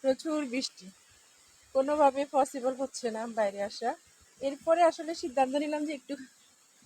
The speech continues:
ভিডিও করব, একটা ছাতা নিয়ে যাই। তো ছাতা নিয়ে ছাদে চলে আসলাম। ছাদে এসে একটু ভিডিও করতেছি। আসলে প্রচুর বৃষ্টি, ফসলের মাঠ।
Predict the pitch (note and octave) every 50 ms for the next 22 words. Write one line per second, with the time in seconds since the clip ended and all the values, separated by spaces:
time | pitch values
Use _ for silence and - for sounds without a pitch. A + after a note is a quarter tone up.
0 | - _ _ _ _ _ _ _ - A#3+ A3+ C4+ C4+ A#3 D4 C#4+ C4 C#4 D4 C#4+
1 | C#4 C4 F4 G4+ F4+ B3 - - C4 - - C#4+ - - - C4+ A#3 - B3+ B3
2 | B3 B3 B3 A#3+ A3 G#3+ A3 G#3 B3+ A#3 - _ _ _ _ _ _ _ _ _
3 | _ _ _ _ _ _ _ _ _ _ _ _ _ - C#4 - - - D4+ C4
4 | B3+ - C#4+ C#4+ D4 D#4 E4 E4 - E4 D4+ C#4 C4 C4+ - D#4 D4+ D4+ D#4 E4
5 | - - D4+ D#4 F#4 A#4+ A#4+ _ _ _ _ _ _ _ _ _ _ _ _ _
6 | _ _ _ _ _ _ _ _ _ _ - - - B3+ B3 A#3+ C4+ C#4 D4 -
7 | D#4 C#4 B3+ - - C4+ B3 C#4+ C4+ C4 C4 B3+ A#3 A#3+ G#3+ - - C4 B3 -
8 | - B3 C4+ D4+ _ _ _ _ _ _ _ _ _ _ _ _ _ _ _ _
9 | _ _ _ - - G#3+ A3 - - C4 C#4 D4 C#4+ _ - D#4 D#4+ D#4 - -
10 | F#4+ F#4 F#4 F#4 F#4 E4+ C#4+ D#4+ D#4 - - - _ _ _ _ _ _ - _
11 | - - - B3 B3 - - - C#4+ C4 C4 C4 C4+ B3+ C4+ C4 B3+ A#3+ A3+ A3+
12 | A3+ A3